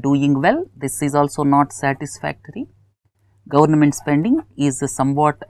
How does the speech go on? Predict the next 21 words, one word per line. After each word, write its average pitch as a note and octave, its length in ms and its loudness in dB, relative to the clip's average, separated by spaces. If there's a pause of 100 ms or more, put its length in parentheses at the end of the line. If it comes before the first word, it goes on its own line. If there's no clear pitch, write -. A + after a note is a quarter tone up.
okay, C#3 420 -2
you C#3+ 200 2
can C#3 200 -6
say. D4+ 300 -8 (880)
So, C#3 540 -2
the C#3 140 -10
biggest G#3+ 500 0 (100)
contributor D3+ 840 -4
for G3+ 120 -4
retaining C4 760 4
this F3+ 360 0
G F#3 160 -2
D F#3+ 140 -2
P - 240 -10
of D3 160 -6
around D3 280 -2
seven G#3+ 460 -4
percent D3+ 500 -6
or D3+ 220 0
so D3 380 -2 (300)
is G#3 220 0